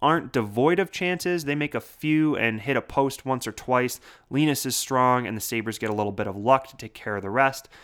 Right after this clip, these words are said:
In the midst of that pressure, Carter Rowney goes to the box for slashing. It's a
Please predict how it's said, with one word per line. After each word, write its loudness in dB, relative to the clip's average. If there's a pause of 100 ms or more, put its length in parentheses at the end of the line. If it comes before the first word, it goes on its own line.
(220)
In 0
the 2
midst -2
of 0
that 2
pressure, -2
Carter -2
Rowney 2
goes -4
to -12
the -8
box -4
for -12
slashing. -2 (320)
It's -14
a -6